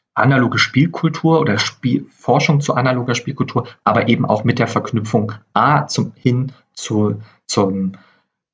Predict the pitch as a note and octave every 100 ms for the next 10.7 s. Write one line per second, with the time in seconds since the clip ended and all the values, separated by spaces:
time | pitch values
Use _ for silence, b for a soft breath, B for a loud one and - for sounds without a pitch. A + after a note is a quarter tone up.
0 | - F#2 F2+ - - A2+ - E3 E3+ -
1 | D3 D#3 D3+ D3 D#3+ F3+ - B B B
2 | B - B2 B2+ B2+ - A#2 A#2+ - -
3 | F#2 G#2 A2+ B2 B2 A#2+ - - C#3+ -
4 | - A2 G#2+ G2 - D#3 D#3 - D3 C#3+
5 | C#3 C#3 C3 C#3+ D#3 D#3+ B B B G#2+
6 | A#2+ A2+ G#2 B2+ - - - - - -
7 | - A#2 A2+ - G#2+ A2 B2 A#2+ A#2+ B2+
8 | A2+ A#2 A2 G#2+ G#2+ A2 - G2+ F#2+ A#2
9 | B2+ - F#2+ F#2+ - - F#2+ - G#2 G2+
10 | F#2+ B2 B2 A#2 C#3+ D3